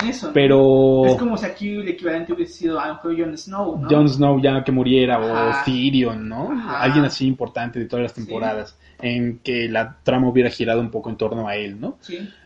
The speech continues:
Speaker 2: Entonces, eh, pues sí, no, no sé, me pareció un mal episodio, ya lo vimos, tal vez se quedaron rebasados por los libros, ya no saben qué hacer, y eso es un mal augurio, ¿no? O sea, ¿qué final nos espera?
Speaker 1: Sí.
Speaker 2: ¿No?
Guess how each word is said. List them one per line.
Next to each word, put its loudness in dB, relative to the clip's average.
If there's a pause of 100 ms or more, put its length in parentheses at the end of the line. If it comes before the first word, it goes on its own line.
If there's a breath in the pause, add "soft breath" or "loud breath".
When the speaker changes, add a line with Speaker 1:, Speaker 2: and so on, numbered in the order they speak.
Speaker 2:
Entonces, 4
eh, 8
pues 0
sí, 2
no, 6
no 2
sé, 2
me 0
pareció 6
un 2
mal 4
episodio, 2
ya 4
lo 2
vimos, -4
tal 2
vez 0
se -12
quedaron 2
rebasados -2
por -8
los -8
libros, 4
ya 0
no -6
saben -6
qué -6
hacer, 0 (320 loud breath)
y 4
eso 4
es 2
un 2
mal 4
augurio, 2
¿no? 0
O -2
sea, -6
¿qué -6
final -2
nos -2
espera? -4 (160 soft breath)
Speaker 1:
Sí. -4
Speaker 2:
¿No? 2